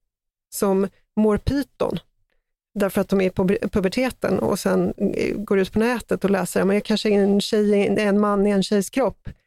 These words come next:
Och sen påbörjar den här långa, långa vandringen genom, genom de här så kallade medici-, medicinska behandlingarna, när det egentligen är frågan om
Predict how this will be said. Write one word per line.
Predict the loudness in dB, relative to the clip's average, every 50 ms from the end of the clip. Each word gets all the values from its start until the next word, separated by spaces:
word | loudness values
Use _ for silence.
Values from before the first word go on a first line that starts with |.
| _ _ _ _ _ _ _ _ _ _ -4
Och | -4 -2 0
sen | 0 0 0 0 -2 _ _ _
påbörjar | -2 0 0 2 2 2 2
den | 2 2
här | 2 2
långa, | 2 2 2 4 4 4
långa | 4 4 2 2
vandringen | 2 2 2 2 2 2 2 2 2 2
genom, | 2 2 0 0 -2 -2 -4 -6 _ _ _ _ _ _ _ _ _ _ -2
genom | 2 2 2 4 2 2 2
de | 2 2 4
här | 2 2
så | 0 -2 -4
kallade | -2 -2 0 0 0
medici-, | 0 -2 0 -2 -4 -2 0 0
medicinska | 0 2 0 -2 -2 0 -2 -2 -2 -2 -2
behandlingarna, | 0 0 2 2 2 2 2 2 2 0 0 -2 -4 -4 -2
när | 0 2
det | 2
egentligen | 2 2 0 0 0 0 0
är |
frågan | 0 0 0 0 2 2
om | 2 0 0